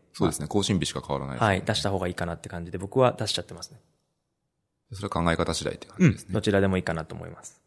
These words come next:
Speaker 1: わかりました。ありがとうございます。最後の理由、三つ目のやつに戻りたいんですけど、最後、こう、時間がないっていう、誰しもが悩んでる悩みだと思うんですけど、これはどうメンタリングしていくんですか？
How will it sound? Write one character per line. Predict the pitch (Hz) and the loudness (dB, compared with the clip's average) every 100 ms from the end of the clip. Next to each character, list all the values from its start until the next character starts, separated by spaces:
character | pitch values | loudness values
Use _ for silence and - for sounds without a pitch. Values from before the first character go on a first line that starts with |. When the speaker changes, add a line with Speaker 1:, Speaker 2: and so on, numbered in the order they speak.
| - | -10
Speaker 1:
わ | |
か | 78 | -2
り | 78 | -2
ま | 73 | 0
し | |
た。 | 78 | 2
あ | |
り | 76 | 2
が | |
と | 71 | 2
う | |
ご | |
ざ | 64 | -2
い | |
ま | |
す。 | |
最 | - 123 | 6 8
後 | 90 | 8
の | 73 | 4
理 | 73 73 | 2 2
由、 | 71 69 | 0 0
三 | 78 | -2
つ | - | 2
目 | 85 | 2
の | |
や | 80 | 2
つ | - | 0
に | 67 | -6
戻 | 67 | -2
り | 67 | -4
た | 65 | -2
い | 64 | -6
ん | |
で | - | -8
す | |
け | - | -12
ど、 | - - | -10 0
最 | 135 | 4
後、 | 101 | 4
こ | 78 71 | 2 -2
う、 | |
時 | 80 | 0
間 | - 123 123 | 4 6 8
が | 123 | 8
な | 104 | 6
い | |
っ | 73 - - _ - _ _ - | 2 -8 -20 _ -20 _ _ -6
て | |
い | 85 | -6
う、 | 76 | -2
誰 | - 95 | 4 4
し | 92 | 6
も | 85 | 4
が | 76 | 4
悩 | 80 80 | 4 2
ん | 80 | 0
で | 71 | -2
る | - - | -4 -2
悩 | 76 | 0
み | 67 | 0
だ | |
と | - | -4
思 | - | -8
う | |
ん | |
で | |
す | - | -10
け | - | -10
ど、 | |
こ | - - 92 101 | -10 0 6 8
れ | 107 | 8
は | |
ど | 101 110 | 10 8
う | |
メ | 80 82 | 8 6
ン | |
タ | 80 | 4
リ | 82 | 2
ン | 80 | 2
グ | 80 | -4
し | |
て | - | -6
い | |
く | - | -6
ん | - | -8
で | - | -12
す | |
か？ | - | -20